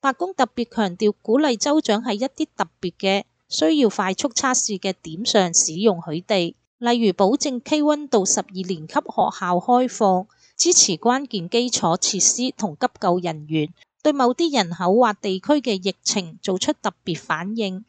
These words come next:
並對總體環境進行篩查或監視。吉羅伊仲表示，副總統彭斯已經喺星期一嘅電話會議上傳達畀州長呢一個信息。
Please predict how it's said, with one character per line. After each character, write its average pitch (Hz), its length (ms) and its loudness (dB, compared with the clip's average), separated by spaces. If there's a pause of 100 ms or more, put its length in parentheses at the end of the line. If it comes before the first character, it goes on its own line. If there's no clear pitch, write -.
(220)
並 247 180 -4
對 254 220 2
總 233 240 -2
體 214 180 0
環 170 300 -2
境 175 200 -8
進 196 240 -2
行 170 160 -8
篩 262 320 0
查 160 300 -2 (100)
或 165 140 -2 (100)
監 233 240 -6
視。 175 380 -2 (420)
吉 370 160 0
羅 220 240 6
伊 254 120 0
仲 196 240 -2
表 190 240 0
示， 190 340 0 (160)
副 294 160 0
總 285 220 -2
統 302 180 2
彭 190 220 0
斯 277 160 0
已 247 180 -4
經 311 180 -8
喺 226 140 -2
星 302 220 -4
期 196 180 -4
一 190 100 -2
嘅 202 300 -4
電 175 220 -4
話 170 180 2
會 208 260 0
議 170 280 -4
上 175 440 2
傳 208 280 0
達 226 140 2
畀 226 200 -2
州 302 220 2
長 202 240 0
呢 233 120 2
一 233 100 2
個 175 180 -2
信 175 280 0
息。 240 240 2